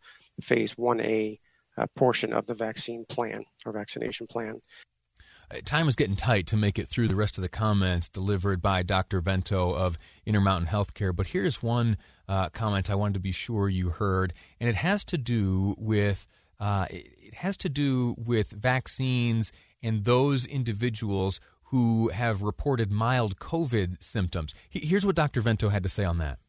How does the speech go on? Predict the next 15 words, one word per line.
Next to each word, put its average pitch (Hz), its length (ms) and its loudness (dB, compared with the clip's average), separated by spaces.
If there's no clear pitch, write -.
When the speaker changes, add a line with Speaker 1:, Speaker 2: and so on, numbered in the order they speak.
Speaker 1:
Uh, 113 180 -2
we 127 140 2
haven't 147 280 6
had 135 200 4
any 135 200 4
real 131 260 4
significant 123 500 0
trends 127 440 -2
in 120 80 -4
terms 117 260 -2
of 113 180 -2
significant 123 720 0
adverse 117 380 -2
effect - 320 0
trends. 135 560 0